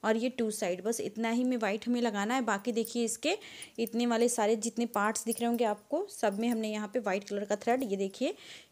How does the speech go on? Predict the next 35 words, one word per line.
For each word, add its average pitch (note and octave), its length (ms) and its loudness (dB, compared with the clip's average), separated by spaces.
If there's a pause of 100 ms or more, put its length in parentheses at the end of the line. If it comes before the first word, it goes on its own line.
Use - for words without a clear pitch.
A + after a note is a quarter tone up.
यूज़ G#3 280 0
कर F#3+ 200 2
लिया F3+ 200 -4
है। F3 120 -6
और - 60 -4
झालरें G#3 400 4
कितनी A#3 300 -2
प्यारी G#3 280 4
लग G3 140 2
रही F#3+ 100 -2
हैं, G3 80 -4
ठीक D4 200 -4
है। G3+ 120 0 (360)
टू C4+ 140 4
रो B3+ 140 4
में A#3+ 140 2
हमने A#3 200 2
इसको A#3 220 -4
बना G#3+ 280 0
करके G#3 320 -4
इस A3 120 -4
टाइप G#3 200 -2
में C4 140 0
कंप्लीट G3 380 -4
किया। G3 160 -4
देखिए G3+ 220 -6
कितनी A3+ 240 -4
खूबसूरत G#3+ 480 -4
लग G#3+ 100 -2
रही G#3 80 -2
है A3 120 -2
थालपोस A3 320 -2
की B3 80 -4
डिज़ाइन A#3+ 300 -2
फ्रेंड्स। D4 440 -4